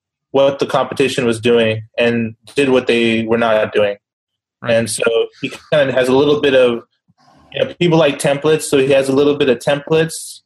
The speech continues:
Speaker 1: People love components, so he got the components and the J S X. People want server-side rendering, he did that.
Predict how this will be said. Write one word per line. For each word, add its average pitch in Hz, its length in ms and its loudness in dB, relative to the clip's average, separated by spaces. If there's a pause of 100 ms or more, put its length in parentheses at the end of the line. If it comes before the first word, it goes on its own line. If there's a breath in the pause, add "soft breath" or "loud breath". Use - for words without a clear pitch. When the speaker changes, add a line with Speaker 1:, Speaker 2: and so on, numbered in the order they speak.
Speaker 1:
People 143 220 2
love 143 320 0
components, 143 540 0
so 143 80 0
he 131 60 0
got 135 160 2
the 131 80 0
components 135 520 2
and 123 100 -4
the 117 60 -2
J 127 200 2
S - 260 -2
X. 131 300 0 (420 soft breath)
People 147 200 2
want 143 280 4
server-side 139 420 2
rendering, 135 280 0
he 131 180 -2
did 131 220 -2
that. 127 320 0